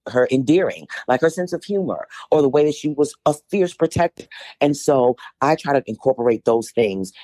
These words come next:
and make the good parts stand out, as well as the parts that needed help stand out. So those that need help <laughs> can get it through seeing this and seeing that it's real and it's a real person. So that's kinda how I repro-, I approach it for my own life.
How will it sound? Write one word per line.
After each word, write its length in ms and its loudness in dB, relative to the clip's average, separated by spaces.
and 160 2
make 220 0
the 100 2
good 260 0
parts 460 -2
stand 440 0
out, 320 -4
as 180 0
well 260 0
as 160 0
the 80 -4
parts 360 -6
that 160 -2
needed 260 -8
help 260 0
stand 380 -2
out. 220 -2
So 160 0
those 260 2
that 140 0
need 320 -2
help 360 0
<laughs> 180 -20
can 200 0
get 220 2
it 240 0
through 160 -4
seeing 520 -2
this 260 -8
and 200 -6
seeing 260 2
that 140 4
it's 140 -2
real 380 2
and 100 2
it's 120 0
a 60 -2
real 220 2
person. 460 -2
So 100 0
that's 160 0
kinda 240 0
how 180 0
I 80 2
repro-, 380 0
I 140 0
approach 360 -2
it 100 -18
for 80 -2
my 160 -2
own 240 0
life. 400 -14